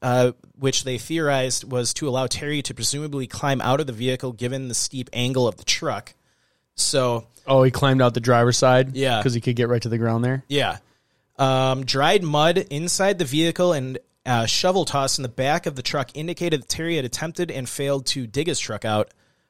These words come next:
Speaker 1: uh, from the rut. So, also, according to the detective on the case, there was no indication that Terry suffered any injuries when the truck got stuck. Uh, he noted that there was no physical damage to the interior of the truck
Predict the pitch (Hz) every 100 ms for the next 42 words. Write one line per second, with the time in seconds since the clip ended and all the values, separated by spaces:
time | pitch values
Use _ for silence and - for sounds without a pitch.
0 | _ 117 113 - 117 104 175 120 - _
1 | _ _ _ _ _ - - 151 139 139
2 | 135 - 185 226 214 - 196 247 247 -
3 | 196 196 185 170 170 165 160 160 131 131
4 | - 185 196 170 147 143 120 - 165 127
5 | - 143 139 135 139 156 185 196 180 170
6 | 160 151 - 151 151 147 139 135 123 127
7 | 165 202 165 160 156 143 135 123 - 123
8 | - - - 180 196 - _ _ _ _
9 | _ _ _ 127 127 135 160 143 151 160
10 | 143 139 127 123 147 139 - 147 156 143
11 | 127 131 156 156 147 - _ _ _ -
12 | - 143 135 117 - 170 196 196 180 147
13 | 143 - 151 147 -